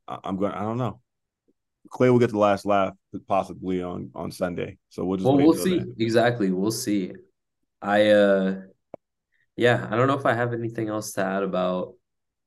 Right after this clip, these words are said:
Speaker 2: these two teams other than I'm excited for the game seven. And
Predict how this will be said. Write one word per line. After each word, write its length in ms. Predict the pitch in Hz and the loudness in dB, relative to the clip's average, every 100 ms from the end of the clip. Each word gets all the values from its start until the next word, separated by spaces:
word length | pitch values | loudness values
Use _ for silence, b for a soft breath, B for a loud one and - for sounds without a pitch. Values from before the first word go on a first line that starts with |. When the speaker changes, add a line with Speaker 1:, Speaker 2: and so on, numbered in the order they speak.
| _ _ - | _ _ -4
Speaker 2:
these 260 | 101 98 | -2 -2
two 160 | - 98 | -2 -2
teams 420 | 98 101 98 92 | 0 0 0 -2
other 320 | - 90 92 | -2 0 0
than 600 | 92 92 127 180 175 170 _ _ _ | 0 0 0 -2 -6 -10 _ _ _
I'm 140 | 90 90 | -8 -6
excited 480 | 92 90 90 92 - | -4 -2 -2 -2 -4
for 140 | 90 | -6
the 80 | 87 | -4
game 240 | 87 87 | -6 -8
seven. 480 | 90 90 90 87 87 _ _ - | -6 -6 -6 -8 -14 _ _ -12
And 460 | 95 170 170 170 | -8 -6 -6 -8